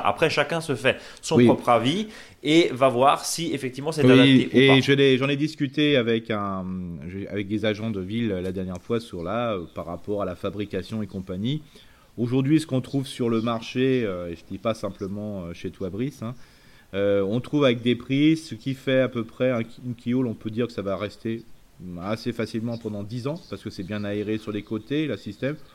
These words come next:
Speaker 2: Ce qui est proposé sur le marché aujourd'hui, pour des jardins qui font un mètre quarante, un mètre soixante-dix, euh, voilà, euh, voilà, tout ça, un, un beau carré,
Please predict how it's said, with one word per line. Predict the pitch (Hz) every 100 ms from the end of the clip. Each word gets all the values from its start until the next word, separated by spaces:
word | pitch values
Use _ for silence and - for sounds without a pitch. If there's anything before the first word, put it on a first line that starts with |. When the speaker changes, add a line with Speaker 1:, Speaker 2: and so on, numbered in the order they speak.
| - - - - - -
Speaker 2:
Ce | -
qui | 156
est |
proposé | 131 151 156 165
sur | 160
le | 143
marché | 139 135 160
aujourd'hui, | 147 135 131 135 160 170 175
pour | 170 117
des | 113
jardins | 110 113 120 123
qui | 117
font | - 110
un | 110
mètre | 113 113 -
quarante, | 107 104 113 117 113
un |
mètre | 107 101
soixante-dix, | - 104 113 110 107 113 113 104
euh, | 98
voilà, | 98 113 127 127
euh, |
voilà, | 101 95 107
tout | - 90
ça, | -
un, | 85 87 87
un |
beau | 90 120
carré, | 120 117 113 143